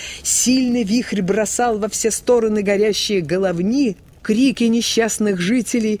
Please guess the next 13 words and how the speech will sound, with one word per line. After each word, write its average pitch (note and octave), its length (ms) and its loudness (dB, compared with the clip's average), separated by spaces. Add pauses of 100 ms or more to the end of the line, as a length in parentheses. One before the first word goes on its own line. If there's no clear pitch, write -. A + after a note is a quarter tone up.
(200)
спасавшихся - 960 -2
то B3 240 0
от A#3 180 -2
огня, G#3+ 680 0 (260)
то A3 140 4
от A3+ 120 -2
нападавших B3 720 0
на B3 120 0
них B3+ 200 -2
французов, A#3 840 -2 (160)
раздавались G3 840 0
в E3+ 60 -6
воздухе. D#3 840 -4